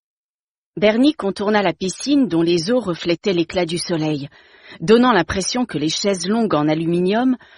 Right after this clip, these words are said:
fondaient dans un bassin de recyclage. Le Vandal était nettement plus petit que le propriétaire du camping sur le dos duquel il s'était hissé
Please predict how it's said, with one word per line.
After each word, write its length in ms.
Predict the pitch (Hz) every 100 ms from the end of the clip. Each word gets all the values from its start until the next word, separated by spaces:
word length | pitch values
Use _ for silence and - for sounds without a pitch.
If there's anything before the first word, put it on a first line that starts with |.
| -
fondaient 420 | - 240 220 240
dans 260 | 180 160 165
un 60 |
bassin 420 | 156 175 170 226 220
de 100 | 165
recyclage. 760 | 165 - 160 156 139 139 135 - _ _ _ _ _ -
Le 160 | 180 190
Vandal 480 | 196 208 233 262
était 240 | 202 - 180
nettement 400 | 190 - 208 208
plus 120 | -
petit 320 | - 196 254
que 120 | -
le 100 | 175
propriétaire 640 | 165 190 - 190 175 - 185
du 140 | 165
camping 560 | - 160 - 196 196 160 - -
sur 240 | - 185
le 120 | 165
dos 180 | 165 202
duquel 380 | 165 180 233 220
il 120 | 160
s'était 360 | - 175 - 170
hissé 440 | 170 - 170 151